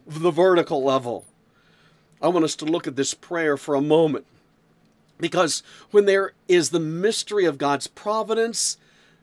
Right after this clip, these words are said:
there is the ministry of God's people. Note, if you would, for, with me as we think of this prayer, n-, notice, first of all, the frequency of the prayer.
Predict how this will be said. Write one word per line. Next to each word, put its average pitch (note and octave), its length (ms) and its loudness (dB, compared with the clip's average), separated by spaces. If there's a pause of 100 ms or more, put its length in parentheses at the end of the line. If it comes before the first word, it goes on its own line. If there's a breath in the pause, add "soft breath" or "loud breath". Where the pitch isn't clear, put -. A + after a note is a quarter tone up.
there D#3+ 240 -2
is C#3+ 180 0
the C#3 120 0
ministry D#3+ 800 0
of C3 140 -2
God's C3 360 -4
people. - 560 -14 (640 soft breath)
Note, E4 120 -6
if - 160 -10
you F#3+ 100 -6
would, E3+ 380 0
for, D#3 300 -2
with D#3+ 260 -2
me E3+ 320 2
as D3 180 -4
we D#3+ 100 -4
think F3+ 220 -4
of D#3+ 80 -2
this D3 180 -4
prayer, E3 560 -2
n-, C4 180 -12
notice, D4+ 480 -6 (220 soft breath)
first A#3 240 -6
of G#3 80 -6
all, G3 140 0
the D3+ 140 -6
frequency D#3 880 -6
of B2+ 100 -2
the C3+ 100 -4
prayer. D#3 600 0